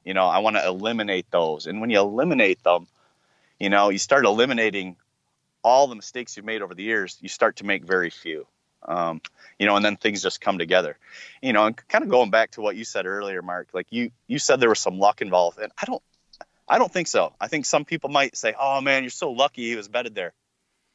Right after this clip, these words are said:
We had those spots picked out. That's where, that's where a, a mature buck would bed if he was bedded in this river bottom. We, we made the right call. We figured that out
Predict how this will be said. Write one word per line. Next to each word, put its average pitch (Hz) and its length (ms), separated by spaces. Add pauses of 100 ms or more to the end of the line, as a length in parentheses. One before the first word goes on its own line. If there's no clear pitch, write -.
We 233 180
had 220 160
those 139 160
spots 135 280
picked - 240
out. 135 240 (320)
That's 160 240
where, 156 300
that's 135 260
where 147 180
a, - 60 (300)
a 113 80
mature 117 320
buck 117 300 (140)
would 110 260
bed 101 320
if - 120
he 107 100
was 92 120
bedded 98 300
in 95 120
this 90 180
river 90 180
bottom. 58 260 (720)
We, 131 280 (600)
we 131 140
made 151 200
the 127 80
right 123 180
call. 110 440
We 120 340
figured 131 440
that 110 180
out 113 340